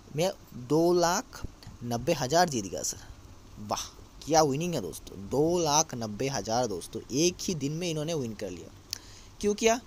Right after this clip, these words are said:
इन्होंने भी हमारे channel को subscribe करके रखा है और Telegram से जुड़े हुए हैं ना, इसलिए जीता। इन्होंने लिखा, "मैंने कल एक ग्रेस, मैंने कल मिनी ग्रैंड लीग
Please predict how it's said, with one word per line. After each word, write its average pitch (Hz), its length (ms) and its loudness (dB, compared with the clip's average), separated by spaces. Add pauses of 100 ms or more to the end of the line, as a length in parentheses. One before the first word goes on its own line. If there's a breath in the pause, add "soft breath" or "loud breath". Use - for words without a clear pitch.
(380 loud breath)
इन्होंने 151 380 0
भी 208 100 -2
हमारे 120 520 0
channel 127 340 2
को 165 120 -2
subscribe 147 540 0
करके 156 240 0
रखा 147 240 2
है 190 120 2 (540 loud breath)
और 190 200 6
Telegram 214 580 2
से 208 100 -2
जुड़े 135 200 0
हुए 180 160 4
हैं 285 100 -2
ना, 131 220 -6 (180)
इसलिए 165 300 0
जीता। 101 300 -8 (560 loud breath)
इन्होंने 175 220 0
लिखा, 196 280 4
"मैंने 170 280 0
कल 185 220 2
एक 156 340 0
ग्रेस, 151 580 0 (200)
मैंने 151 240 -2
कल 202 340 2
मिनी 165 320 0
ग्रैंड 165 340 2
लीग 208 160 4